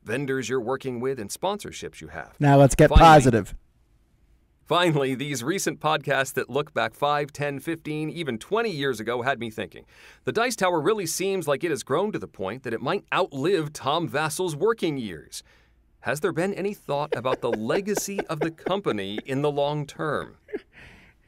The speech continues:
Speaker 2: All right. I'll answer the last question first.
Speaker 1: Okay.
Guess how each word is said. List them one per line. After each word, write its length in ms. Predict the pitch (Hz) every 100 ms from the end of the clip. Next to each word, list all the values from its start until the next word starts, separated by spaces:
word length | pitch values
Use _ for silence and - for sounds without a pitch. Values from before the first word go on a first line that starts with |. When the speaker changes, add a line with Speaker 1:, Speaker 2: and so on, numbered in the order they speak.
| _ _ _ _ - -
Speaker 2:
All 140 | 180 185
right. 200 | 127 - 139 - -
I'll 160 | 165 214
answer 220 | 226 175
the 140 | 156 143
last 340 | 143 - -
question 360 | - 131 120 110
first. 400 | - 120 107 - - _ _ - _ 101
Speaker 1:
Okay. 180 | 113